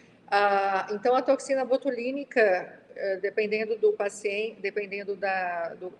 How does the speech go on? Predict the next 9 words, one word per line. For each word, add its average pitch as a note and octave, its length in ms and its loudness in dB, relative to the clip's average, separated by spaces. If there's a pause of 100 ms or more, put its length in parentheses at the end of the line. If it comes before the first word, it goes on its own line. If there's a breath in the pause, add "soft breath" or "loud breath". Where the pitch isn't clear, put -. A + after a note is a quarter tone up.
da E3+ 340 2
indicação, A3 880 0
a G3+ 100 -2
gente G#3+ 320 -6
aplica A3 420 -2
duas A#3 320 0
vezes A3 380 2
por B3 220 0
ano. F3 420 4